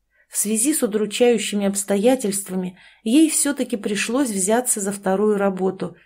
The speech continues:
так как зарплату задерживали на несколько месяцев. Маша стала мыть полы на заводе. С двоюродным братом у Вари сложились дружеские отношения. Петя относился к родственнице как к родной сестре.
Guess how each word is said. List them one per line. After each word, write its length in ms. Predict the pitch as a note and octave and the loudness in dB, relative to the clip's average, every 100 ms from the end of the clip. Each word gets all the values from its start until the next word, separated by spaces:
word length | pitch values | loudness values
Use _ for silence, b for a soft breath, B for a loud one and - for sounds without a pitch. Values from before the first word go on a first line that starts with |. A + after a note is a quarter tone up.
| b - | b -6
так 200 | F#3+ G3 | -6 -2
как 160 | G3 | -2
зарплату 600 | F#3 G3+ G3+ G#3 A3+ A3+ | 0 0 0 2 2 2
задерживали 680 | F#3+ F#3+ F3 A3 F#3 G3 F#3 | 0 -2 0 0 0 -2 0
на 120 | F#3 | 0
несколько 500 | F#3+ F#3+ - G3 G3 | 0 0 0 -2 0
месяцев. 640 | G3 F#3+ F#3 - - F#3+ - _ _ _ _ b b | 2 2 0 -2 -4 -4 -16 _ _ _ _ b b
Маша 300 | A#3 D#4 C#4 | 2 4 2
стала 300 | - B3+ B3+ | 4 6 6
мыть 260 | A#3+ A#3+ - | 4 0 2
полы 260 | A#3+ A3 | 2 4
на 120 | F#3+ | 2
заводе. 560 | F3 F#3+ F3+ E3+ F3+ - _ _ _ _ _ - | 0 -2 -2 -6 -6 -12 _ _ _ _ _ -6
С 120 | F3+ | 0
двоюродным 640 | G3 G#3 G#3+ G3+ G3 G3 | 2 4 4 2 2 2
братом 460 | G3 A3+ A#3+ F#3 G3 | 2 2 2 -2 -4
у 80 | G3 | -2
Вари 220 | G3+ A#3 | 2 2
сложились 560 | A3+ - G#3 G#3 A3 A3 | 2 2 0 0 0 0
дружеские 560 | G#3+ G#3+ G3+ G3+ - G3+ | -2 -2 0 -2 -2 -2
отношения. 760 | G3+ G3+ G3+ F#3+ F3 F3 E3+ _ _ _ b b b | 0 -2 -2 -2 -4 -8 -14 _ _ _ b b b
Петя 280 | - F4+ E4+ | 0 4 6
относился 600 | C#4+ B3+ A#3+ D#4+ D#4 A#3 | 6 4 4 4 4 2
к 80 | A3 | 2
родственнице 680 | C#4+ E4 - G3 F3+ - F#3 | 0 0 0 -2 0 -2 -2
как 240 | - C4+ | -4 -2
к 40 | A#3+ | -2
родной 300 | A3+ G#3+ A3 | 0 0 2
сестре. 600 | A#3 A3 - F3+ E3+ | 2 0 0 -6 -8